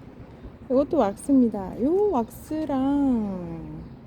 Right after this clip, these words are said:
요 왁스랑, 얘가 왁스일까요?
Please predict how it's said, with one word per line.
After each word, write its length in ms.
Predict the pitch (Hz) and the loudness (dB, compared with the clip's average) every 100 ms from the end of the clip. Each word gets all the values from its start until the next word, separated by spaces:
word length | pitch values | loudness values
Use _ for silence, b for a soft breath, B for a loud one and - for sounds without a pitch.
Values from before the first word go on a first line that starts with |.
| - - - - - - - - - - B B B B - - - - | -20 -18 -18 -18 -16 -16 -16 -16 -16 -18 B B B B -14 -14 -12 0
요 280 | 262 269 277 | 2 4 4
왁스랑, 1300 | 214 214 - 254 254 220 190 185 202 196 180 170 - 151 - - - - B B - - 185 | 2 -2 -6 0 2 2 0 -2 -4 -4 -6 -8 -10 -12 -12 -12 -12 -12 B B -12 -10 -6
얘가 280 | 190 208 | -4 -2
왁스일까요? 960 | 180 160 - - 294 226 - 151 190 | -2 -2 -4 -4 0 0 0 0 0